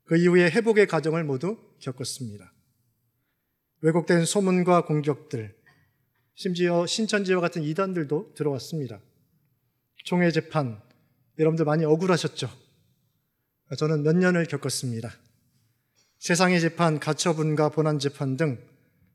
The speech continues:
많은 일들을 겪었습니다. 그런데 어느 하나 쉬운 일도 또 도와주는 이들도 없었습니다. 그래도 훌륭하신 교회 장로님들과 성로님들이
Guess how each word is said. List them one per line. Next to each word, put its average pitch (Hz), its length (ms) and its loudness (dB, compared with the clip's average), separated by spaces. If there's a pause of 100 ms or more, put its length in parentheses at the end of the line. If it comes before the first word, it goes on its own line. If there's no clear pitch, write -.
(120)
많은 165 340 0
일들을 165 540 -2
겪었습니다. 127 680 -8 (960)
그런데 185 560 0 (640)
어느 175 240 2
하나 202 380 2
쉬운 214 460 -2
일도 123 300 -6 (720)
또 - 320 -2 (420)
도와주는 180 720 2 (300)
이들도 151 640 -2
없었습니다. 127 640 -10 (1300)
그래도 196 220 4
훌륭하신 226 520 6
교회 190 180 8
장로님들과 170 580 2
성로님들이 180 760 -2